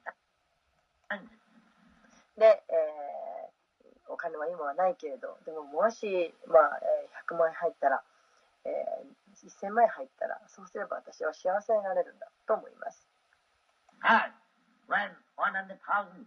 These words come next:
Speaker 1: million dollars you have got, somewhere or other it is lost. So you cry. Oh.
Speaker 2: そしてその一千万円、一億が手に入って、で、それをもしなくしたとしたら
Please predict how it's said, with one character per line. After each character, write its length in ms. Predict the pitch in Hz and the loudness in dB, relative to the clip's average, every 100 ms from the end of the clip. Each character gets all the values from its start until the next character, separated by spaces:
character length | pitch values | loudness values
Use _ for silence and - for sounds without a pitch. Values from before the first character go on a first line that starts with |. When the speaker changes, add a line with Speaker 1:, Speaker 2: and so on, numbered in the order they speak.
| _ | _
Speaker 1:
million 400 | 196 190 180 143 | -18 -14 -16 -6
dollars 400 | 139 190 170 - | 0 2 2 0
you 60 | 170 | -2
have 120 | - | 0
got, 240 | 170 185 - - | -2 -2 -4 -8
somewhere 320 | 175 165 170 | -10 -6 -6
or 80 | 151 170 | -4 -6
other 80 | 165 | -8
it 100 | 139 156 | -12 -20
is 80 | - | -8
lost. 320 | 156 190 151 - _ _ _ _ - | -4 -2 -4 -10 _ _ _ _ -16
So 120 | 123 | -14
you 140 | 123 - | -14 -14
cry. 300 | - 214 - - _ _ | -4 -2 -2 -8 _ _
Oh. 260 | 143 135 98 _ _ _ _ - 107 | -14 -14 -16 _ _ _ _ -16 -16
Speaker 2:
そ 180 | - 214 | -8 -8
し 80 | 208 | -4
て 140 | 254 | -4
そ 160 | 233 208 | -4 -6
の 100 | 185 | -8
一 80 | 160 | -4
千 260 | 175 160 | -2 0
万 140 | 160 147 | 0 -2
円、 60 | |
一 180 | 139 170 | -4 -4
億 240 | 160 - - | -4 -4 2
が 160 | 196 | 2
手 160 | - 190 | 2 -8
に 100 | 160 - | -8 0
入 120 | 214 | 0
っ 60 | - - | 0 -12
て、 180 | - - _ _ | -14 -14 _ _
で、 80 | 196 | -20
そ 160 | - 226 | -4 4
れ 100 | 233 | 4
を 60 | |
も 100 | 220 | 4
し 140 | - 160 | 0 -2
な 140 | 165 | -4
く 180 | - 294 | -2 0
し 60 | - | 6
た 120 | 311 | 6
と 140 | 165 | 4
し 80 | - | -6
た 140 | 131 | -4
ら 120 | 120 | -4